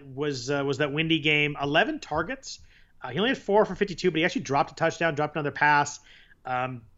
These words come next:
they're playing Houston, who gives up a lot to kinda everything. Um, you know, Devontae Adams was big against them. Uh, D J Chark had a big game, uh, last week, seven for one forty-six. I think, uh, Landry is a,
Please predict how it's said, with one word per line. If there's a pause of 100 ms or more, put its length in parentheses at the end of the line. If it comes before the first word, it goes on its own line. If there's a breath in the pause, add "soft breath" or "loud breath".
they're
playing
Houston,
who
gives
up
a
lot
to
kinda
everything.
Um,
you
know,
Devontae
Adams
was
big
against
them.
Uh,
D
J
Chark
had
a
big
game,
uh, (280 loud breath)
last
week,
seven
for
one
forty-six. (540 loud breath)
I
think, (120)
uh,
Landry
is
a,